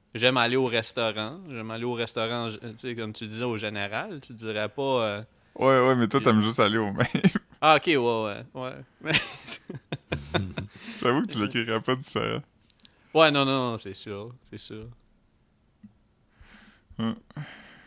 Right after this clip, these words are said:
Speaker 1: J'aime aller à les restaurants. <laughs>
Speaker 2: Moi, je suis très irrestaurancieux. <laughs>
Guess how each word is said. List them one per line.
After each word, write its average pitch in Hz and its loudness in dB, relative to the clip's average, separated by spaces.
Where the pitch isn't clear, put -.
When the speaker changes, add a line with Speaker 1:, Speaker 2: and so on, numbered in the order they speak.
Speaker 1:
J'aime 143 6
aller 143 6
à 120 8
les 127 4
restaurants. 117 0
<laughs> 165 4
Speaker 2:
Moi, 165 4
je - 0
suis - -4
très 131 6
irrestaurancieux. 117 4
<laughs> - 6